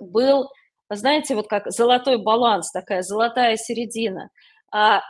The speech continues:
у него есть заслуги в бизнесе,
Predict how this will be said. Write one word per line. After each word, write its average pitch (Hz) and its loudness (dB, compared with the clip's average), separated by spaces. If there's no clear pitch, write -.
у 262 0
него 269 4
есть 214 0
заслуги 220 -2
в 190 -10
бизнесе, 220 -8